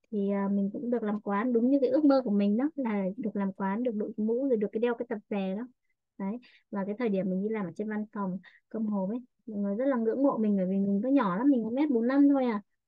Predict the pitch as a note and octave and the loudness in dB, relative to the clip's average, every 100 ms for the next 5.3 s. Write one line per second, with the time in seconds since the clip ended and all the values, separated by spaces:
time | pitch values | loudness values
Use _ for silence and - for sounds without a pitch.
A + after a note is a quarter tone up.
0 | _ A3 G#3 B3 B3 A#3 G#3+ G#3 G3+ G3+ | _ -6 -4 -2 -2 -2 -2 -2 -2 -2
1 | - B3 C4+ C#4 B3 A#3+ A#3 A3 B3 G#3+ | -4 -2 -2 -2 -4 -4 -4 -2 -2 -2
2 | F3+ F#3 F#3+ F#3+ G3+ - - A#3 B3 C4 | -4 -4 -4 -4 -8 -14 -12 -8 -4 -2
3 | A3+ G#3+ F#3+ G3 B3 B3 A#3+ G#3 F#3 G#3+ | -4 -4 -4 -2 -2 0 -2 -2 -4 -4
4 | C4+ C#4+ C#4 G#3 A3 A#3+ A#3+ C4+ C#4+ C4 | -2 -2 -2 -2 -2 -2 -2 -2 0 0
5 | C4 D#4+ | 2 2